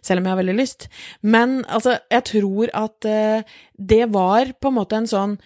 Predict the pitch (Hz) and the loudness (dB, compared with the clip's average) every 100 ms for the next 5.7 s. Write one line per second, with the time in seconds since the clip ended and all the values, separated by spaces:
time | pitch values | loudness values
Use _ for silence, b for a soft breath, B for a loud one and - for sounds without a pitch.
0 | b 226 226 220 254 262 208 170 165 220 | b 2 2 2 -2 0 0 0 0 0
1 | 254 185 175 208 - 330 453 359 - 285 | -2 -2 0 0 -2 -4 0 0 2 2
2 | 262 190 185 190 208 208 190 180 - 190 | 0 0 -4 -2 0 2 2 0 2 -2
3 | 440 - - 269 539 - 392 - 349 339 | -2 -6 -2 0 0 -2 -4 -2 -4 -4
4 | 330 254 262 269 247 269 330 294 294 311 | -2 -2 -2 0 0 0 -2 -4 -2 -4
5 | 277 269 247 240 254 247 247 | -4 -4 -2 0 0 0 -2